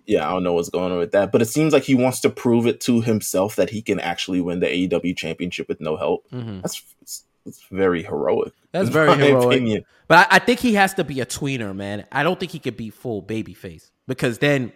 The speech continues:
Speaker 1: Right.
Speaker 2: who is he cutting these heel promos on? I could see him, I could see him kind of like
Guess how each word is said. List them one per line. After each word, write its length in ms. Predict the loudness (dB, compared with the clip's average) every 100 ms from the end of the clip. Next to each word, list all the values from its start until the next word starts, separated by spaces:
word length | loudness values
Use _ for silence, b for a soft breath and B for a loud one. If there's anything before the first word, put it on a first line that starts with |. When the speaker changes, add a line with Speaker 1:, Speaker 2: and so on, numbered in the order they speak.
| 0
Speaker 1:
Right. 240 | 0 2
Speaker 2:
who 140 | 6 6
is 80 | 6
he 80 |
cutting 400 | -2 0 0 -2
these 200 | -4 -6
heel 260 | -2 0 0
promos 440 | 0 -2 -2 -4
on? 120 | -6 -10 B B
I 80 | 2
could 160 | 4 2
see 240 | 0 2
him, 280 | 4 4 0 -6 b b b
I 80 | 2
could 180 | 2 -4
see 380 | -6 -8 -8 -6
him 400 | -4 -4 -6 -10 _ _
kind 380 | -4 -2 -2 0
of 160 | -2 -2
like 600 | -2 0 0 -4 -12